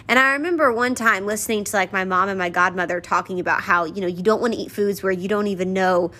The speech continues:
what the words are on the back. And so from a young age,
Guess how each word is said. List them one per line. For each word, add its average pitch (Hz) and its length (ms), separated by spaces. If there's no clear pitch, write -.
what 190 120
the 196 100
words 202 340
are 175 160
on 170 140
the 151 60
back. - 440
And 233 140
so 262 300
from 254 240
a 226 40
young 214 540
age, 196 640